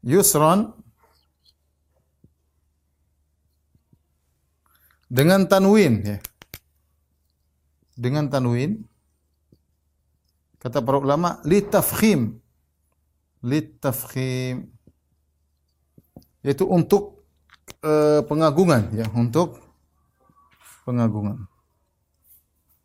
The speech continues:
Artinya apa kemudahan tersebut? Kemudahan yang Allah agungkan. Kemudahan tersebut mudah.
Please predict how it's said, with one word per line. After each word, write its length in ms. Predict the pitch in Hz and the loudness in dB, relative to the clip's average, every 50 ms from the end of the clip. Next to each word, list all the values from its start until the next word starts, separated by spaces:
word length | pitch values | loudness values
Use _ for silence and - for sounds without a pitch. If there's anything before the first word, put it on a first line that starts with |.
| _ _ _ _ _ _ _ _ _ _ _ _ _ _ _ _ _ _ _ _ _ _ _ _ _ _ _ _ _ _ _ _ _ _ _ - | _ _ _ _ _ _ _ _ _ _ _ _ _ _ _ _ _ _ _ _ _ _ _ _ _ _ _ _ _ _ _ _ _ _ _ -2
Artinya 320 | 160 170 160 208 233 269 | 0 2 2 4 4 4
apa 160 | 262 226 220 - | 4 4 2 2
kemudahan 320 | 208 208 208 208 208 196 | 2 4 4 4 4 4
tersebut? 400 | 190 196 170 - 226 269 330 320 | 2 2 2 2 2 2 0 0
Kemudahan 560 | - 233 208 208 208 190 254 226 220 262 254 | 0 0 2 2 4 4 4 4 4 4 4
yang 240 | 240 202 202 196 202 | 4 4 4 2 2
Allah 320 | 220 240 247 240 220 214 | 2 2 2 2 2 2
agungkan. 480 | 196 170 214 254 233 - 180 151 139 135 | 2 4 4 4 4 4 4 2 0 0
Kemudahan 320 | 175 175 185 180 190 180 | 0 0 2 2 2 0
tersebut 480 | 175 180 - - 185 208 233 233 - - _ _ _ _ | 0 -2 -4 -4 -2 -2 -2 -4 -6 -16 _ _ _ _
mudah. 520 | - 160 151 185 240 226 160 139 113 - | -10 -2 2 2 4 4 4 2 0 0